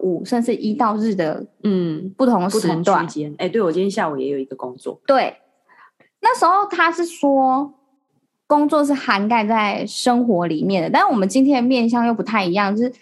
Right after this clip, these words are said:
Speaker 1: 就因为她，她目前我对她的理解是，她虽然工作是涵盖在生活里面，但是她会自己调配好。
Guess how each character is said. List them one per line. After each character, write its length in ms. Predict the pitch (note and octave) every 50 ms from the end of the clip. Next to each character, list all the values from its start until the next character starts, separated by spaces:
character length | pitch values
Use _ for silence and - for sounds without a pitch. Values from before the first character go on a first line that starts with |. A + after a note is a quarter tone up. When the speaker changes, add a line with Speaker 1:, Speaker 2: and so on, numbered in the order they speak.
| - - - - - - - _ _
Speaker 1:
就 360 | - G#4 F#4+ E4+ C#4+ - - -
因 140 | G#3+ C#4 F4+
为 60 | G4
她， 260 | F#4 F4+ F4 E4 D#4+ D#4+
她 480 | - - D4+ D4+ D4 D4 C#4+ D4+ D4 D4 _ _
目 180 | - G4+ G4 D4
前 320 | A#3 - A#3+ G#3 G3 G3+
我 140 | F#3+ F#3 F#3
对 160 | - C4 A#3+
她 260 | B3 A#3+ A3+ G#3 G#3
的 160 | G3+ G3+ F#3
理 220 | E3+ E3+ E3+ E3+ F3+
解 260 | F3 - F#3+ D#3 -
是， 460 | F3 - - G#3 G3+ D#3+ - - - _ _ _ _ _ _
她 240 | - D4+ D4+ D#4 D#4
虽 120 | D4+ D4+
然 380 | C#4+ C#4 B3 G#3 F3+ - B3 A#3
工 240 | - B3+ B3+ B3 B3
作 140 | C4+ C4 B3+
是 80 | B3+
涵 280 | A#3+ A#3 A3+ F#3+ F3 G3
盖 160 | G#3 G#3 G#3
在 140 | G#3 A3 G#3
生 300 | G#3 - - G3+ G3 G3+
活 200 | G3 F#3 D#3+ E3
里 200 | E3 D3 - F#3
面， 240 | G3 G3 E3+ - -
但 100 | C4 C#4+
是 60 | D#4+
她 180 | D4+ C#4+ C#4 C#4
会 140 | C#4+ D#4+ D4+
自 180 | D4+ - D#4
己 140 | A#3+ - -
调 300 | - - - F3+ D#3 D#3+
配 240 | - A#3+ A3 E3+ F#3
好。 300 | F#3 - - - -